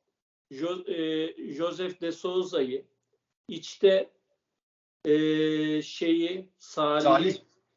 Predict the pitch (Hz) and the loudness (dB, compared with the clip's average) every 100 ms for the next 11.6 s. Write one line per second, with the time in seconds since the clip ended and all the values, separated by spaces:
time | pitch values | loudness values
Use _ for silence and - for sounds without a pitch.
0 | _ - 127 165 175 202 202 185 180 180 | _ -6 -2 -2 0 -2 0 0 0 -2
1 | 196 175 185 - 135 175 180 196 175 - | -6 -4 -4 -6 -6 -8 -6 -6 -6 -2
2 | 165 165 185 190 170 165 185 190 208 - | -2 0 -2 -4 -6 -8 -6 -4 -4 -2
3 | 180 190 190 190 185 180 180 185 175 175 | -4 -2 -4 -4 -4 -2 -2 -4 -4 -2
4 | 180 156 139 - 127 120 _ _ _ _ | -2 -6 -8 -12 -20 -20 _ _ _ _
5 | _ _ _ _ _ _ _ _ _ - | _ _ _ _ _ _ _ _ _ -8
6 | 170 180 180 180 175 202 - - - 214 | -6 -4 -6 -6 -6 -8 -16 -10 -2 0
7 | 226 226 196 208 226 - _ _ - _ | 2 0 0 0 0 -4 _ _ -20 _
8 | _ 160 165 220 226 220 202 - 196 196 | _ -8 -6 -4 -2 -2 -4 -4 -4 -6
9 | - 180 180 196 190 180 170 170 165 185 | -4 -2 -2 -4 -2 -4 -4 -6 -4 -4
10 | 180 165 147 151 _ _ _ _ _ _ | -2 -4 -8 -12 _ _ _ _ _ _
11 | _ _ 170 196 208 196 | _ _ -2 0 -2 -6